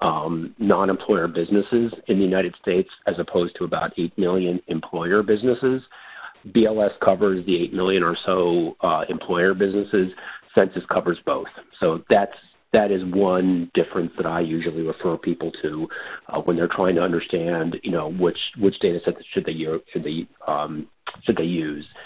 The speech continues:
If they want to make sure they're counting folks who are in their communities that are self-employed truck drivers or a wide variety of other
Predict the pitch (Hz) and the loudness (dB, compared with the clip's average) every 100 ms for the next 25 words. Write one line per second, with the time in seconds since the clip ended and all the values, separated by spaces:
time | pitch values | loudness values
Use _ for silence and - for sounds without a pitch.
0 | - - - - - 98 92 107 113 117 | -20 -20 -20 0 2 4 4 6 4 4
1 | 104 95 - - 98 92 90 87 - 98 | 2 0 -2 0 2 2 2 -2 0 2
2 | 98 - 87 85 85 - - - - _ | 2 2 0 0 -4 -8 -16 -20 -20 _
3 | 117 107 - - 98 95 90 92 87 90 | 4 4 2 -4 2 4 4 2 2 0
4 | - 95 98 87 87 87 85 90 85 87 | 2 2 2 2 2 0 0 0 2 0
5 | 85 92 87 82 - 85 82 - 143 - | 2 0 0 -4 -4 -4 -4 2 2 4
6 | 123 107 101 101 98 92 85 85 85 87 | 2 2 4 4 2 -2 -4 -4 -4 -2
7 | 98 107 98 92 92 92 90 90 87 82 | 2 4 2 0 2 2 0 -2 -4 -6
8 | 85 85 87 85 | -4 -6 -4 -6